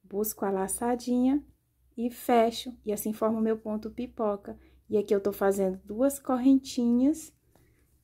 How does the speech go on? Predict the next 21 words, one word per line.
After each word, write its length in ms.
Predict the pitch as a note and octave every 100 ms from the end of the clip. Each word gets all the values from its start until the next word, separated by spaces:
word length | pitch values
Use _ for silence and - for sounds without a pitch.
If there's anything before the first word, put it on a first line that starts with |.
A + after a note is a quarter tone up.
| _ _
pulo 460 | - A#3 A#3 A#3 A#3
um 120 | A#3 A3
pontinho 360 | A3 A3 A3
de 120 | A3
base 360 | A3 A3 A3+ A#3+
e 40 |
repito 520 | G#3+ B3+ - A#3 A#3 A#3+
esse 180 | A#3+
processo 840 | A#3 A#3 A#3+ A#3 A3+ A3+ A3+ C4+ - _ _ _
no 100 | A#3+
ponto 400 | A#3 A3+ A3 A#3
seguinte. 840 | A#3 C4+ A#3+ A#3 A3+ A3+ - - _ _ _ _ _ - - _ _ _ _ _ _ _
Ó, 200 | G3 F3 - -
esse 200 | G#3+ -
aqui 160 | A3+ A#3
é 40 |
um 60 | B3
resu-, 380 | B3 B3 A#3+ -
é 160 | G#3
um, 180 | G#3+ G#3+ G#3+
um, 320 | G#3 G3+ F#3+